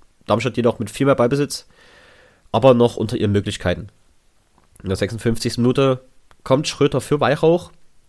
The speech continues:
Ich denke, hier hätte ich eher Kade rausgenommen, weil Kade für mich bis zu dem Zeitpunkt recht unsichtbar war. Und ich Weihrauch lieber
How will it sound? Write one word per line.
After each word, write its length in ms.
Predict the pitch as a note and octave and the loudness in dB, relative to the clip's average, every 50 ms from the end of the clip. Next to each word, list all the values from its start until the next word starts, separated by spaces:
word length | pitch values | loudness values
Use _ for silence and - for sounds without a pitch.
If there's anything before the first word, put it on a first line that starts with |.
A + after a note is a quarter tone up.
| _ _ _ | _ _ _
Ich 140 | - A2+ - | -10 -4 -2
denke, 180 | B2+ B2 C3+ B2+ | -2 -2 -2 -2
hier 100 | C3 C3 | 0 0
hätte 140 | C3 A#2+ | 0 -2
ich 100 | - - | -2 -2
eher 100 | A2 A2 | -2 -4
Kade 380 | G#2 - - - G2 A2 B2+ D#3 | -4 -4 -6 -2 0 0 2 2
rausgenommen, 680 | D#3+ D3+ D3+ D3+ - - C#3+ C#3+ D3+ D#3+ - A#3+ A3 - | 0 0 -2 -2 -2 -2 0 0 0 0 -4 -8 -12 -14
weil 260 | - - - A2+ A#2 | -12 -6 -2 -2 -2
Kade 300 | A2+ - - A2+ C3 C3+ | -2 0 2 2 2 2
für 100 | - - | 0 -2
mich 300 | C3 C3+ C#3 - - - | -2 -2 -2 -4 -6 -6
bis 140 | C3 - - | -6 -6 -6
zu 60 | - | 0
dem 200 | - A#2 A#2+ C#3 | 2 2 2 2
Zeitpunkt 540 | - - C#3+ C3+ - - D3 C#3 C3+ - - | 0 -2 -2 -2 0 -2 -4 -4 -6 -4 -2
recht 360 | A#2 A#2+ A#2 - - - - _ - - - - - - - - - - - - | -2 -2 -2 -4 -10 -14 -18 _ -20 -20 -20 -20 -20 -20 -20 -20 -20 -20 -20 -6
unsichtbar 560 | - A2 A#2+ C#3 - D#3+ D#3+ - - D#3+ D#3 D#3 | -2 0 0 0 0 0 -2 0 0 -2 0 2
war. 260 | E3+ F3 F#3+ B3 - - _ _ - _ _ _ _ - - _ _ _ - - - _ _ - - _ _ _ | 2 2 2 0 -4 -10 _ _ -20 _ _ _ _ -20 -20 _ _ _ -20 -20 -20 _ _ -20 -20 _ _ _
Und 220 | A#2 B2 B2 A#2+ | 0 0 0 0
ich 180 | - C3 - - | -2 -4 0 2
Weihrauch 400 | G#2 A2+ B2 C3+ C#3+ C3 - - | 2 2 4 4 2 0 0 -2
lieber 460 | B2 B2 - C3 B2+ B2 A#2+ - - | -4 -2 0 2 2 2 2 0 -2